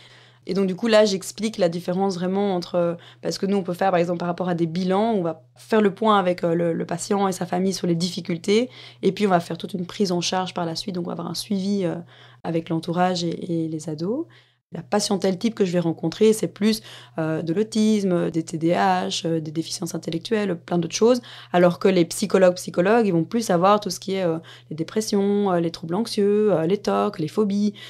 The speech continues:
Donc oui, on fonctionne pas de la même façon. D'un autre côté, en fait, tout est quand même imbriqué, hein. Donc, euh, quand, euh, j'ai un ado ou un enfant qui vient avec une suspicion de trouble de l'attention, ben, en fait, on voit que très souvent,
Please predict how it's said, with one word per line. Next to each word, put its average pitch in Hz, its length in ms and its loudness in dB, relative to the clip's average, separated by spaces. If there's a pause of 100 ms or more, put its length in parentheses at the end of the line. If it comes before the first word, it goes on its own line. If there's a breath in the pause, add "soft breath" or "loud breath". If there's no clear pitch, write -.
(100)
Donc 190 240 -4 (180)
oui, 214 140 6
on 208 60 4
fonctionne 214 260 0
pas 277 140 2
de 294 40 2
la 247 60 4
même 202 160 2
façon. 214 480 -4 (140)
D'un 185 200 0
autre 185 120 0
côté, 220 260 0
en 196 60 2
fait, 208 100 2
tout 208 180 0
est 190 60 2
quand 190 140 0
même 196 80 4
imbriqué, 170 400 -2
hein. 160 120 0
Donc, 165 240 -6
euh, 165 140 -4
quand, 170 300 -8
euh, 170 160 -4
j'ai 170 160 -6
un 165 120 -4
ado 165 280 0
ou 180 80 0
un 170 80 2
enfant 170 200 -2
qui 180 160 -10
vient 196 300 2 (380 loud breath)
avec 170 200 -2
une 175 100 0
suspicion 196 500 -2
de 180 60 0
trouble 180 200 -6
de 170 60 4
l'attention, 165 460 -4
ben, 170 120 -4
en - 60 -8
fait, - 180 -6
on 170 40 -4
voit 180 100 -2
que 214 100 -8
très 214 220 -2
souvent, 202 480 -2